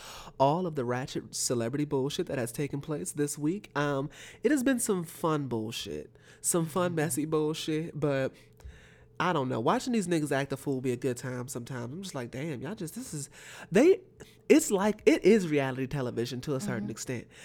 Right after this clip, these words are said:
Speaker 1: So Hazel E, let's jump right the fuck
Speaker 2: Mm.
Speaker 1: into it. So Hazel E and Jess Hilarious have been going back and forth. So basically, Jess Hilarious is, like, this internet personality.
Speaker 2: Love
Speaker 1: She
Speaker 2: her.
Speaker 1: makes a bunch of videos. Um, she has a s-, a little thing that she does called Jess with the Mess,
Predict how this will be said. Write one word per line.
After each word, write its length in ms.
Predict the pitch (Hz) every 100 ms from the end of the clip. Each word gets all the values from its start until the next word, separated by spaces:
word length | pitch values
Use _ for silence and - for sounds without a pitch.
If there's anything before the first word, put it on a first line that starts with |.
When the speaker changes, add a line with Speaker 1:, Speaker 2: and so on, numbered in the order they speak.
| -
Speaker 1:
So 400 | - 220 202 175 -
Hazel 520 | 151 196 233 202 -
E, 160 | 127
let's 180 | 123 160
jump 200 | 156 131
right 180 | 123 120
the 100 | -
fuck 180 | - 120
Speaker 2:
Mm. 40 | 127
Speaker 1:
into 340 | 117 151 117
it. 120 | 117 - - - -
So 420 | - 180 170 160 - 165
Hazel 420 | 220 277 262 214
E 140 | 208 170
and 100 | 151
Jess 160 | 156
Hilarious 380 | 170 147 131 127
have 120 | 143 131
been 100 | 131
going 220 | 120 117
back 180 | 117 117
and 80 | 120
forth. 240 | - 107
So 140 | -
basically, 460 | 160 214 247 220 208
Jess 220 | 151 180
Hilarious 500 | 202 180 170 165 170
is, 340 | 139 143 139 139
like, 180 | 135
this 160 | 143 -
internet 260 | 127 123 117
personality. 560 | 135 135 123 123 113 127
Speaker 2:
Love 40 | 151
Speaker 1:
She 20 |
Speaker 2:
her. 40 |
Speaker 1:
makes 220 | 139 131 -
a 60 |
bunch 220 | 127 131 135
of 40 |
videos. 540 | 127 127 123 123 123 - - - -
Um, 240 | 131 131 131
she 160 | -
has 80 | 156
a 40 | 143
s-, 140 | - -
a 80 |
little 480 | 131 135 127 127 110 -
thing 160 | 139 131
that 80 | 131
she 120 | 139
does 200 | 127 127
called 220 | 139 123
Jess 220 | 135 123 139
with 80 |
the 60 | 131
Mess, 400 | 123 117 185